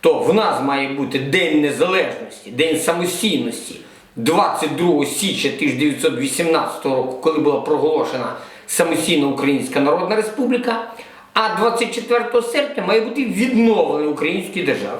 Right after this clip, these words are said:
Так і в Грузії була у вісімнадцятому році проголошена Демократична Республіка Грузія, а потім вона була відновлена, бо, е, передувало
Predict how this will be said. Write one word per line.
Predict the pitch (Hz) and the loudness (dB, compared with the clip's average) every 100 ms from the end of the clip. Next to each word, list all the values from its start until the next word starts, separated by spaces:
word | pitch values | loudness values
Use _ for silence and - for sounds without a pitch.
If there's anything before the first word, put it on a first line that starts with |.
| - | -2
Так | 277 302 | 0 2
і | |
в | 262 | 2
Грузії | 226 240 185 175 156 - - - - | 2 0 -2 -4 -6 -6 -12 -20 -10
була | 139 208 190 170 - - | 0 2 4 2 0 -4
у | 180 | -2
вісімнадцятому | 190 190 220 180 151 - 151 147 | -2 2 2 2 0 -4 0 2
році | 139 - - | 0 -4 -4
проголошена | 165 160 170 180 139 - 123 117 113 - - - - | 2 2 4 2 0 -2 -4 -4 -6 -12 -18 -20 -8
Демократична | 123 196 214 196 220 - - - - 117 - - - - - _ | 0 4 4 2 0 2 0 -2 -6 -8 -10 -12 -18 -20 -20 _
Республіка | - 170 170 - 170 143 139 151 | 0 0 0 0 0 2 0 0
Грузія, | 165 277 254 269 247 226 - - - _ _ _ _ _ - | 2 2 2 2 2 0 -8 -16 -20 _ _ _ _ _ -4
а | 135 | -2
потім | - 208 185 175 | 2 2 2 0
вона | 165 | 0
була | 165 165 156 | 0 0 0
відновлена, | 160 170 196 156 156 143 135 - - - - - - 123 | 0 0 2 2 0 -4 -8 -12 -20 -20 -20 -20 -20 -8
бо, | 131 196 202 175 - - - | 0 4 4 2 0 -4 -4
е, | 156 151 147 139 135 - - - - - _ - | -2 2 2 0 -2 -4 -8 -16 -20 -20 _ 0
передувало | 208 185 175 196 254 294 262 175 - | 2 2 0 2 2 2 0 0 -6